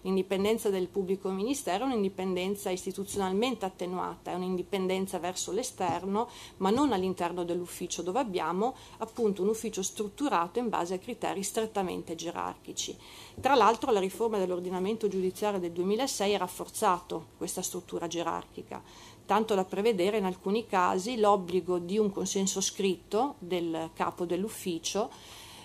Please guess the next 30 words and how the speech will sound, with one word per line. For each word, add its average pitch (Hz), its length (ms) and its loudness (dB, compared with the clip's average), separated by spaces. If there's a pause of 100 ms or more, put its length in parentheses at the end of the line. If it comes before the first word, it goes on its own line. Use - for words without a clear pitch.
(180)
eh, 180 320 2
per 190 160 2
adottare 185 800 4
determinati 175 640 -4
provvedimenti, 190 720 2
penso 180 300 -4
ai - 40 -8
provvedimenti 180 600 -4
in 170 80 -6
materia 165 340 -6
cautelare, 170 720 0 (300)
e 214 80 4
addirittura 226 540 2
è 247 40 -2
stata 185 240 -4
prevista 202 460 -2
la 180 100 -4
possibilità 180 880 2
da 170 100 -6
parte 190 380 0
del 165 160 -2
capo 175 260 -6
dell'ufficio 214 760 0
di 190 320 0 (160)
revocare 185 720 2
l'assegnazione 190 720 0
di 180 100 0
singole 170 440 -4
indagini. 165 580 -6
Quindi 240 320 0